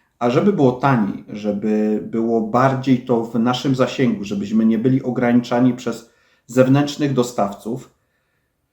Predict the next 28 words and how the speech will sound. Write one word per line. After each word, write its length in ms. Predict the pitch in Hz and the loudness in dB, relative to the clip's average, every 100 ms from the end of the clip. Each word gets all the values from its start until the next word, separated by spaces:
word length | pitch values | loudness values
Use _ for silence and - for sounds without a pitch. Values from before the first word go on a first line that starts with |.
| _ _ | _ _
to 140 | - 185 | 0 0
musimy 460 | 180 - 165 165 | 0 -2 0 2
uzyskać 580 | 147 135 147 - 151 - | 2 0 0 -4 -6 -6
kompetencje, 920 | - 131 135 127 120 104 - 113 151 120 | 0 2 2 0 0 0 -2 -4 -4 -4
najlepiej 500 | 117 127 139 120 104 | -2 0 0 -2 -2
pełną 420 | 156 160 160 131 | -2 0 4 4
licencję 640 | 113 - 110 - 135 151 - | 2 -2 -2 -2 -4 -4 -2
na 240 | 135 131 | 0 0
produkcję 640 | 151 139 120 117 - 127 113 | 0 -2 -2 -2 -6 -4 -4
w 140 | - | -6
Polsce. 580 | 104 90 - - - - _ _ _ | -10 -10 -12 -20 -20 -20 _ _ _
Wiele 340 | 120 113 135 | -4 2 4
osób 340 | 151 147 151 - | 2 0 -6 -4
powie: 360 | 131 143 151 120 | -2 0 -2 0
„Nikt 360 | 117 139 - | 0 0 -6
ci 160 | - 143 | -8 -2
nie 100 | 117 | -2
sprzeda 380 | - - 113 110 | -2 -4 -2 0
pełnej 360 | 107 107 101 | 0 0 0
licencji”. 640 | 101 98 - - - - _ _ _ _ | -2 -4 -12 -14 -18 -20 _ _ _ _
No 180 | 151 151 | -8 -8
super, 480 | - - 208 139 165 | -4 0 2 4 4
tylko 320 | - 170 180 | 2 -6 -4
że 140 | 156 156 | -2 -2
my 140 | 156 | -2
nie 100 | 165 | -2
kupujemy 500 | 175 - 131 113 101 | -4 -2 0 2 2
dwudziestu, 800 | 98 101 101 120 - - 127 120 | -2 -6 2 2 2 -2 0 0